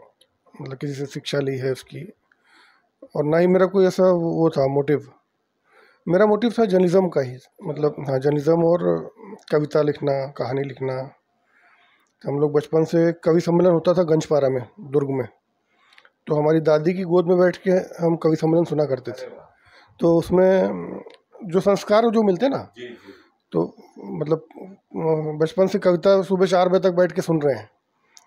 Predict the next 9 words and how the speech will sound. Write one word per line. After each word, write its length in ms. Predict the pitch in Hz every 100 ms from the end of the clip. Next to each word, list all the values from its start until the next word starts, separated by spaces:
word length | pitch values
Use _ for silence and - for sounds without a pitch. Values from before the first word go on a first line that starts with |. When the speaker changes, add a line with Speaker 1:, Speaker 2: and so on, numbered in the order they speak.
| 202
Speaker 1:
है 60 |
ना, 120 | 214 165
भले 460 | 151 147 151 160
ऊँग 280 | 170 165 160
रहे 160 | 160 156
हैं 100 | 156
तो, 300 | 156 147 - - -
लेकिन 220 | 165 170
वो 380 | 175 185 180 175